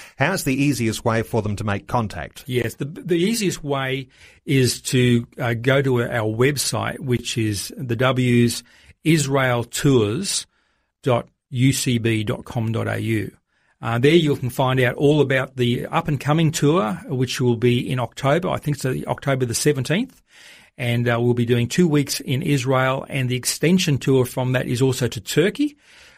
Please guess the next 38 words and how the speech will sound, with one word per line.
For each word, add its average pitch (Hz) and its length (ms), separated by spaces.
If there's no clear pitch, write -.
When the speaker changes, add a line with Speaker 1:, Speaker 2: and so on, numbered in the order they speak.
Speaker 2:
where 123 280
we'll 120 200
be 120 200
seeing, 131 540
uh, 117 280
some 151 180
of 139 80
the - 40
seven 147 280
churches 143 480
mentioned 131 320
in 131 120
Revelation 127 600
and 123 160
going 123 240
to 113 140
Gallipoli, 117 580
again 127 480
making, 123 480
um, 113 420
connection 123 540
with 117 180
our 113 200
Anzac 127 460
roots 120 300
there 117 240
in 113 60
that 120 120
part 117 220
of 110 40
the 113 60
world. 113 320
So 113 180
we're 120 140
looking 165 240
forward 156 200
to 131 40
that. - 260